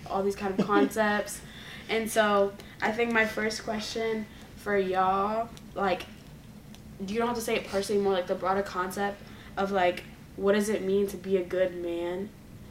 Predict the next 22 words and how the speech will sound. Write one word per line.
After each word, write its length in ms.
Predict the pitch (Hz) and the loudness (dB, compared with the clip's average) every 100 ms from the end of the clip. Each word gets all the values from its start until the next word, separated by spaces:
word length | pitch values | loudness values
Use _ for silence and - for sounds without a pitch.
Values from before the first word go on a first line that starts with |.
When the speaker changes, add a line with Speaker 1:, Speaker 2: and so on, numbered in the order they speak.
| - - | -14 -4
Speaker 1:
and 140 | 190 | -2
what 80 | 185 | 0
does 120 | 190 | -2
it 80 | 180 | -2
mean 140 | 185 | -4
to 120 | 185 | -4
be 220 | - 185 - | -10 -10 -8
a 60 | |
real 260 | 175 180 190 | -6 -4 -4
man? 440 | 226 233 240 269 - - - - - - | -4 -4 -6 -10 -14 -16 -18 -18 -16 -8
Because 180 | 220 208 | -2 2
I 80 | |
think 200 | 190 202 | 2 4
those 160 | 196 196 | 4 4
are 40 | 196 | 2
certain 360 | 196 196 196 | 2 2 2
things 180 | 196 190 | 2 0
that 120 | 190 | 0
they 100 | 190 | 0
try 300 | 190 196 185 | -2 0 0
to 580 | - - 208 190 185 196 - - - - - - - - - | 0 -2 2 2 2 0 -4 -14 -18 -20 -16 -16 -16 -18 -16
highlight, 680 | - - 185 185 196 196 202 | -10 -4 0 2 2 0 -2